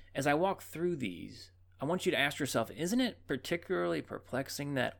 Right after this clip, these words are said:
all statistical anomalies and tabulation abnormalities were in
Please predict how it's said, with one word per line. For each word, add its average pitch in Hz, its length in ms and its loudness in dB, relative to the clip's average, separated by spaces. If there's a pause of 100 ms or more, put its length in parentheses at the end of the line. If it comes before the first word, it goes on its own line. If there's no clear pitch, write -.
(120)
all 190 420 2 (320)
statistical 175 760 2
anomalies 156 600 2
and 107 100 -4
tabulation 139 640 0
abnormalities 127 960 2
were 117 220 0
in 110 260 -4